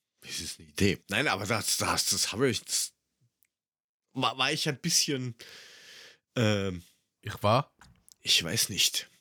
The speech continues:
Speaker 1: Es
Speaker 2: Ich
Speaker 1: war
Speaker 2: war
Speaker 1: ein bisschen sch-, ein bisschen schwierig,
Speaker 2: Ich,
Speaker 1: habe ich
Speaker 2: ich,
Speaker 1: mir gedacht.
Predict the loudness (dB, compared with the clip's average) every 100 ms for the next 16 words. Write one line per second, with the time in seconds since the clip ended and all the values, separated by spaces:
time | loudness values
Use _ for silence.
0 | _ _ _ -10 -4 4 4 4 0 0
1 | 0 0 0 0 -8 0 0 0 -2 -6
2 | -4 -12 -14 -16 -20 _ 4 4 4 2
3 | 2 -2 -4 -8 -10